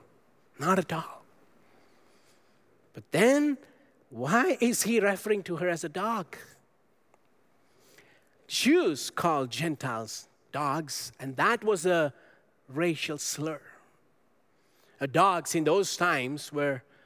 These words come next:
wild, and they lived on the streets. They were not pets.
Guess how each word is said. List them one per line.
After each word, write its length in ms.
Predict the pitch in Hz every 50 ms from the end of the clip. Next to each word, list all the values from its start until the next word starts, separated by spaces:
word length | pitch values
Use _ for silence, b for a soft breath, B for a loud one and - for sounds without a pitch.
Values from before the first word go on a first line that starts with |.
| b b b b -
wild, 640 | 117 110 123 151 180 196 190 160 135 127 120 - - - - -
and 160 | - 151 147
they 200 | 139 151 180 196 185
lived 480 | 160 156 170 185 190 180 151 - - - b b b b b
on 120 | 185 143
the 60 | 143 143
streets. 1080 | - - - - 202 240 208 - - - - - - - - - - - - - - -
They 100 | - 135
were 80 | 139 139
not 380 | 143 151 190 247 262 _ _ -
pets. 880 | - 240 196 175 - _ - - - - - - - - - -